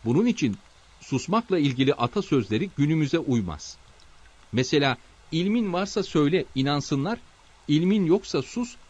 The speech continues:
adam sansınlar" atasözü uygun değildir diyorlar. Bu doğru mudur? Cevap. Doğru değildir. Susmakla ilgili atasözlerinin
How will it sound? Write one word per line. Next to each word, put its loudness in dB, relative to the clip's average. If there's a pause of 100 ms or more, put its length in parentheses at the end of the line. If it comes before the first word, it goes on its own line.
(120)
adam -2
sansınlar" -4
atasözü -2 (240)
uygun 4
değildir 0 (100)
diyorlar. -4 (500)
Bu -4
doğru 2
mudur? -6 (2500)
Cevap. 0 (1000)
Doğru 4
değildir. -2 (720)
Susmakla -2
ilgili 0
atasözlerinin 2